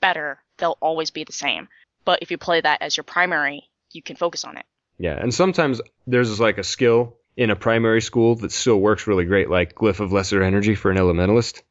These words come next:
Speaker 2: That
Speaker 1: Mm-hmm.
Speaker 2: thing works great for any class, even with no points in energy storage
Speaker 1: Right.
Speaker 2: right off the bat. So, I mean, there's, sometimes there are exceptions to the rule, but typically, it was just a question that was asked of me when I first started playing Guild Wars was,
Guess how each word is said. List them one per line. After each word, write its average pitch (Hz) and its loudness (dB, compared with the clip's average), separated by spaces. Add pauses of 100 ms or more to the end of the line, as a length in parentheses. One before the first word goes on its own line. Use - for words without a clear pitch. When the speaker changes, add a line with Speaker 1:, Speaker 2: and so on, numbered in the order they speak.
(200)
Speaker 2:
That 175 0
Speaker 1:
Mm-hmm. 180 -8
Speaker 2:
thing 147 2
works 110 2
great 110 2
for 104 0
any 98 2
class, 104 0
even 98 -2
with 90 -4
no 107 2
points 107 -2
in 92 -6
energy 95 -2
storage 85 -4 (380)
Speaker 1:
Right. 139 -20 (160)
Speaker 2:
right 95 0
off 85 -4
the 85 -4
bat. 87 0
So, 117 2
I 123 4
mean, 151 4
there's, 175 2 (460)
sometimes 151 2
there 107 2
are 98 4
exceptions 98 -4
to 90 -8
the 87 -6
rule, 82 -4
but 104 -4
typically, 143 0 (260)
it 180 4
was 190 0
just 202 -2
a - -4
question 143 -2
that 110 -4
was 104 -2
asked 110 0
of 92 -6
me 101 -2
when 95 -2
I 98 -4
first 95 -6
started 92 -2
playing 85 -4
Guild 120 0
Wars 87 -2
was, 85 -4